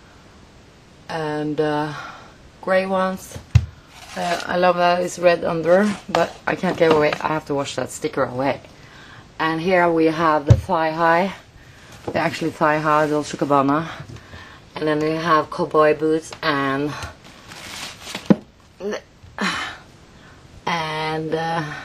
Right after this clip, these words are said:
knee high ones. So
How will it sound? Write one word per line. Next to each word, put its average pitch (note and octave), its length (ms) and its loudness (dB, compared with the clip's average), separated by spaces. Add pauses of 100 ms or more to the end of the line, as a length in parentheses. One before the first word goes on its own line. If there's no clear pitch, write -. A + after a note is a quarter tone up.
(120)
knee E3+ 240 -2
high C#3 460 2 (2000)
ones. - 520 -10 (1120)
So - 360 -4